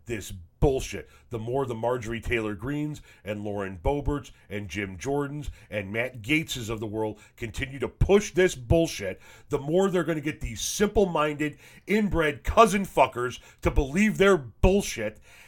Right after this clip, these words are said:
and go out and cause damage like this. Go out and try to slaughter F B I agents en masse like this. Newsflash, assholes,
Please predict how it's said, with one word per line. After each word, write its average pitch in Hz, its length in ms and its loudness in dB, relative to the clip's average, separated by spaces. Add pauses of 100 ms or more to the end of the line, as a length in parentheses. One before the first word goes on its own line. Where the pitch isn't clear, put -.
and 143 220 0
go 180 180 8
out 175 160 10
and 156 100 -6
cause 147 360 4
damage 131 360 0
like 117 200 -4
this. 104 180 -4 (200)
Go 151 120 4
out 170 140 8
and 143 80 -10
try 160 200 2
to 135 80 0
slaughter 156 680 2 (160)
F 156 240 -2
B 143 140 -2
I 131 140 0
agents 120 440 -6
en 107 220 -6
masse 110 320 -8
like 98 180 -6
this. - 340 -16 (1400)
Newsflash, 160 840 4
assholes, 147 680 4